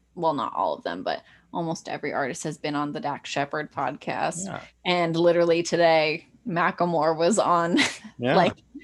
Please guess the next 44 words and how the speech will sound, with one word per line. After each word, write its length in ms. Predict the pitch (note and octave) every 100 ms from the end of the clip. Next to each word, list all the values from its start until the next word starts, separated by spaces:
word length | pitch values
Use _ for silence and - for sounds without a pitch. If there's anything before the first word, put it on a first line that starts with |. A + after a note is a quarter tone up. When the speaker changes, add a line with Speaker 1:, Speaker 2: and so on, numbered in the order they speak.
| D4+ -
Speaker 1:
the 120 | F#3
episode 480 | F3 F#3+ F#3+ G3+ A3
came 180 | G3 E3+
out 160 | E3
today 220 | - E3 D#3
and 100 | D3+
I 100 | B3+
was 100 | F#4+
just 200 | G4 -
listening 420 | C4 C4 F#3 G#3+
to 100 | E3+
it. 200 | E3 D#3
Speaker 2:
Yeah. 160 | D#3+ E3+
Speaker 1:
And, 200 | D#3+ F#3+ _ _ _ _
um, 480 | - E3+ D#3+ D3+ E3 _ _ _ _ _ _ _ _ -
it's 140 | F#3
kinda 180 | - G#4
cool. 260 | G#4 A#3 E3+
It's 120 | G#3
actually 260 | C4+ D#4+ E4
pretty 180 | D#4+ D4
cool. 320 | C4+ - - _ _ -
Speaker 2:
Yeah, 200 | B2+ - -
I'm 120 | A#2+
gonna, 320 | A#2+ A2+ G#2+ G2+ G2+
uh, 40 |
listen 320 | G2 G#2+ - G2
to 60 |
that 200 | F#2+ G2+
this 220 | G2 F#2 -
week. 200 | F#2+ -
So 180 | F#2+
I'll 60 | F2
have 200 | F#2+ F#2+
some, 240 | - G2 - _ _ -
some 160 | C#3
comments 400 | C#3+ D3 D#3 D#3
about 220 | C3+ C3+ C3+
that, 240 | B2 D#3
of 60 | A2
what 160 | A2+ A2
I've 220 | G#2+ G#2
learned. 380 | F#2+ G2+ F3 - _ _ _
Speaker 1:
Yeah. 340 | G#3+ A3 A#3